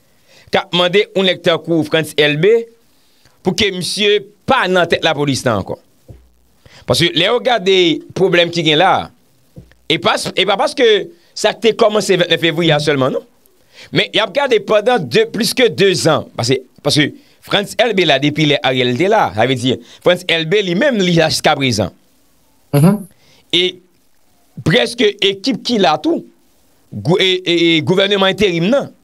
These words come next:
Speaker 1: avec Michel Patrick Boisvert. Yo, ça, c'est là depuis les Ariel Henry était là. C'est seulement Ariel,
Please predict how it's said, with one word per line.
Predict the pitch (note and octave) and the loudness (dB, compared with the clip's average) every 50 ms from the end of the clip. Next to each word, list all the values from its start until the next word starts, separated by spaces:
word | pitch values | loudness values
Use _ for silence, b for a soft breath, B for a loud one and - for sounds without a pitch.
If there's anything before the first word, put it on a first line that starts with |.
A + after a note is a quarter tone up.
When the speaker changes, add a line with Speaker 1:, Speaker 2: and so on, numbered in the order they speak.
| - | -4
Speaker 1:
avec | - D#3 E3 - - - | -4 -2 -2 -4 -6 -4
Michel | - D#3 D3+ E3+ D#3 | -4 -2 0 0 0
Patrick | D3 D3+ D3 C#3 | -2 -2 -4 -2
Boisvert. | C#3 C#3 D#3 E3 E3+ A3+ G3 D3 G#2 E2+ - B B B B B B B B B B B B B | 0 2 2 2 2 2 0 0 0 -4 -8 B B B B B B B B B B B B B
Yo, | D3 | 0
ça, | E3 - A#3+ | 2 2 0
c'est | A3+ A#3 G#3+ | 0 0 0
là | G3 G#3 G#3+ | 2 2 2
depuis | G3 F#3 F3+ F3+ G3 G3+ G3 F#3+ | 2 0 0 2 0 0 0 2
les | - F3 E3+ E3+ | 0 0 0 0
Ariel | D#3+ E3 E3+ E3 D#3+ | 0 0 0 0 0
Henry | D3+ D3+ D#3 | 0 0 0
était | D3+ - C3 | 0 0 0
là. | A2 G#2 | 0 0
C'est | - F#3+ | 0 0
seulement | F#3 G#3 G3 F#3+ F#3 | 0 0 0 0 0
Ariel, | - E3+ F3 F3 E3+ - | -2 -2 -2 -2 -4 -6